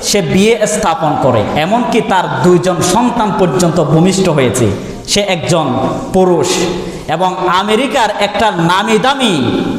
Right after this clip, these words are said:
বিশ্ববিদ্যালয়ের সে মনোবিজ্ঞানী হিসেবে, প্রফেসর হিসেবে দায়িত্ব পালন করে। রিসেন্টলি দুই হাজার এগারো সালে এসে সে বলতেছে, "আমার মন বলে আমি একজন নারী।"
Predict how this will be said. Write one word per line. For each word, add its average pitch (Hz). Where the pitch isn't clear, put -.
বিশ্ববিদ্যালয়ের 196
সে 190
মনোবিজ্ঞানী 170
হিসেবে, 165
প্রফেসর 208
হিসেবে 180
দায়িত্ব -
পালন 127
করে। 101
রিসেন্টলি 269
দুই 147
হাজার 208
এগারো 185
সালে 247
এসে 156
সে 180
বলতেছে, 160
"আমার 160
মন 185
বলে 214
আমি 170
একজন 147
নারী।" 110